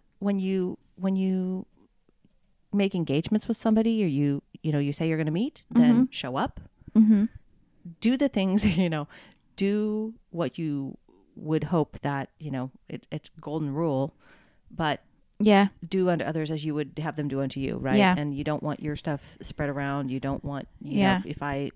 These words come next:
Speaker 2: I, I love the little phrase, um, if, if something's going on in somebody's life and they share it with you, and then someone else asks you what is going on.
Speaker 1: Right.
Speaker 2: Like,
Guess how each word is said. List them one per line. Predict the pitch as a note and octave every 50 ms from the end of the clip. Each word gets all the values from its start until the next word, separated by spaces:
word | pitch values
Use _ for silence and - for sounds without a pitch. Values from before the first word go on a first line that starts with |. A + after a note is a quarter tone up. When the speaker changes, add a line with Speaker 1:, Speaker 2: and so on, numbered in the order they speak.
| - -
Speaker 2:
I, | A3 - -
I | A#3 B3 C4
love | C#4 C#4 B3+ A#3+ A3+
the | G3+ G3
little | G3 F#3+ - G3+
phrase, | - - G#3 G#3 G3 F#3+ F#3 F3+ - - - - -
um, | F3+ F3+ F3 F3 E3+ E3+ E3+ E3+ F3+ - _ _ _ _ _ _ _ _ - - - - - _ - - _ _ - _ - - D#4 - -
if, | G#3+ G3+ - _ _ _ _ _ _ _ _ _ _ _ _ _ -
if | G#3+ G#3 -
something's | - - G#3+ G#3 G3+ - A3 G#3 G3 F#3+
going | - G3+ F#3+
on | F3+ F3 F3
in | F3+ F#3
somebody's | - - F#3 F3+ E3+ F3+ F#3 E3+ F3 -
life | F3+ E3+ E3 E3+ E3+ - - - - - -
and | F#3 F3+ F3
they | F3+ F3+
share | - - - G3+ F#3 F3 F3
it | - -
with | E3+ E3+ - -
you, | F3+ F3 E3+ E3+ F3 - - - - - - - _ -
and | G3 G3+ F#3+
then | F#3 F#3 F#3
someone | - - G#3 G3 F#3+ F#3
else | F3+ F3+ F3+ F3+ - - -
asks | - F3+ E3 E3 - - - - - - - - - _ _ _ _ -
you | F#3 F#3 G3+ G3 F#3+ F#3 F#3 F3+ - _ _ _ _ _ _ - - -
what | - G#3+ G3 -
is | G3 -
going | - G3+ G3 F#3+
on. | F#3 F#3 F#3 F#3 F3+ -
Speaker 1:
Right. | - G#3+ A#3 D3+ G2 - - - - - - - _ _ _ _ _ _
Speaker 2:
Like, | - G#3+ G3 -